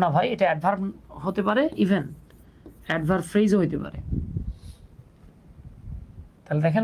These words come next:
ভার্বাল নাউন মডিফায়ার হিসেবে অ্যাডজেক্টিভ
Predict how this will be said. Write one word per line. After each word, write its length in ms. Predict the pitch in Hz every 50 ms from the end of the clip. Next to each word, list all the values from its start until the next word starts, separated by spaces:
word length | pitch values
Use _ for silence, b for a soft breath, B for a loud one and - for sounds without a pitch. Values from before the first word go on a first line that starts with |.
| 208 156
ভার্বাল 260 | 165 185 185 196 196 185 185
নাউন 160 | 202 247 254 233 190
মডিফায়ার 360 | 190 208 202 202 226 208 175 151
হিসেবে 240 | 151 175 185 240 311 - - - - - - - - - - - - - - - - - _ _ - - - - - - - - - - - - - - - - - _ _ - - _ - - -
অ্যাডজেক্টিভ 580 | 190 196 190 202 233 233 226 - 202 196 175